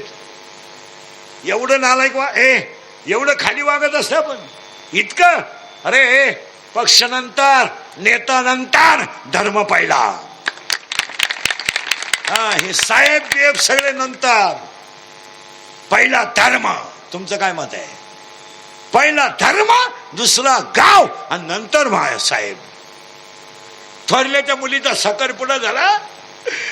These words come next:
तर धाकटा भाऊ बैठकीला नव्हता. साखरपुडा झाल्यावर भाऊ डसडसला रडला, "माझी मुलगी तर जाणार आहे हो,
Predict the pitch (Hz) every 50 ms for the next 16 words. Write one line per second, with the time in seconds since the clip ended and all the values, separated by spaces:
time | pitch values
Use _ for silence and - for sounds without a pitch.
0 | - - - - 262 285 294 277 - 233 220 240 208 - - 339 339 330 311 285
1 | 277 285 311 320 320 311 311 339 330 330 339 339 349 359 359 359 359 359 359 359
2 | 453 480 480 453 427 392 339 - - - - - - - - - - - - -
3 | - - - - - - - - - - - - - - - - - - 190 196
4 | 190 - 262 277 269 - - 240 254 269 269 226 190 208 214 240 254 262 262 233
5 | 190 220 247 277 277 262 - 240 247 254 240 262 277 240 - 277 294 269 233 233
6 | 240 262 285 302 285 269 262 262 277 277 254 240 254 254 277 285 311 302 302 302
7 | 277 233 254 269 277 277 311 330 330 320 285 262 269 330